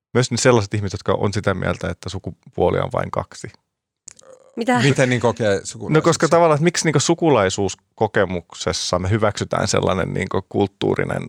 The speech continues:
Speaker 1: ulottuvuus, että, niinku, että mä vaikka koen, että
Speaker 3: Vaimon veli on sun sukulainen.
Speaker 1: Niin, tai, niinku, että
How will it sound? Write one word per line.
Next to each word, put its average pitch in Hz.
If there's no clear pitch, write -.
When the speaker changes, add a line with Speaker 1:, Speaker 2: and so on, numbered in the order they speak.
Speaker 1:
ulottuvuus, -
että, -
niinku, 92
että 98
mä 92
vaikka 98
koen, 107
että 95
Speaker 3:
Vaimon 107
veli 95
on 90
sun 95
sukulainen. -
Speaker 1:
Niin, 127
tai, 101
niinku, 104
että 101